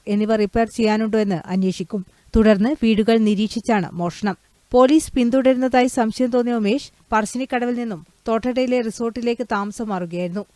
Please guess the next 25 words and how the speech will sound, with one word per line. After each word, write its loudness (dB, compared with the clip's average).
സി -6
സി -4
ടി -4
വി -4
കേന്ദ്രീകരിച്ച് -4
നടത്തിയ -4
അന്വേഷണത്തിലാണ് -6
പ്രതിയിലേക്കെത്തിയത്. 2
കേരളത്തിന് 2
പുറമെ -2
തമിഴ്നാട്, 0
ആന്ധ്ര, -2
കർണാടക, 0
ഗോവ, 2
മഹാരാഷ്ട്ര -2
എന്നീ 0
സംസ്ഥാനങ്ങളിലായി -2
ഇരുപതോളം 2
മോഷണക്കേസുകളിൽ -2
പ്രതിയാണ് 0
ഉമേഷ് 0
എന്ന് 0
പോലീസ് -4
പറഞ്ഞു. 0
മോഷ്ടിച്ച 4